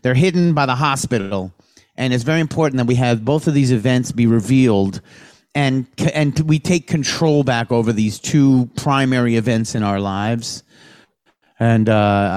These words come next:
I, I'm, what you're telling me, Meatloaf did take control over the second event by having his family there with him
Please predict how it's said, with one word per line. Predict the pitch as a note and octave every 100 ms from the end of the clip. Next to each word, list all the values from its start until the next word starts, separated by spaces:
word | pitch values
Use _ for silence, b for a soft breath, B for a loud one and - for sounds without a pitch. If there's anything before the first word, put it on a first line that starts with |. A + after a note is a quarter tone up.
| G2+ G2+
I, | G#2+ A2
I'm, | G#2+ G#2 G#2 G#2
what | G#2+ G#2
you're | G2+
telling | - C#3 C#3
me, | B2+
Meatloaf | C3 A#2 A#2 -
did | - C3+ A#2
take | C3 -
control | A#2 - B2+ A#2
over | A2+ G2+
the | G#2
second | - G#2+ G#2 G2
event | G2 A2 G2+ F#2+
by | G2
having | G#2+ G2+ F#2+
his | G2+
family | - G#2+ G#2 G2
there | F#2+ F#2+
with | F#2+ F#2+
him | G2 F#2